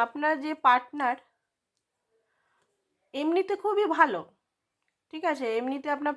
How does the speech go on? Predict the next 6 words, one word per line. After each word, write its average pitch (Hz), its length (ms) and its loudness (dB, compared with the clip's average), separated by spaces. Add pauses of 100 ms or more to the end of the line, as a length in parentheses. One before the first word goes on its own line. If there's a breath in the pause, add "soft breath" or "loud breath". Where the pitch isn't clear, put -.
পার্টনার, 269 420 4 (200)
ক-, 220 240 -4 (120)
ভালো, 233 240 0 (520 loud breath)
মানুষকে 247 420 -2
অ্যাডভাইস 247 500 0 (140)
করে, 226 240 2